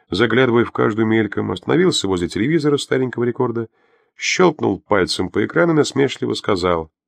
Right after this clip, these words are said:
«Оце вещь! Як надумаешь продать, я возьму бабки в курятник, чтобы курям было веселее,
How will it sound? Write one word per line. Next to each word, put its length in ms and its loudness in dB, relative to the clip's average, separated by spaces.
«Оце 460 -4
вещь! 720 -6
Як 260 -2
надумаешь 520 4
продать, 520 2
я 120 4
возьму 520 4
бабки 420 -2
в 60 -16
курятник, 680 -2
чтобы 280 2
курям 420 4
было 140 4
веселее, 680 0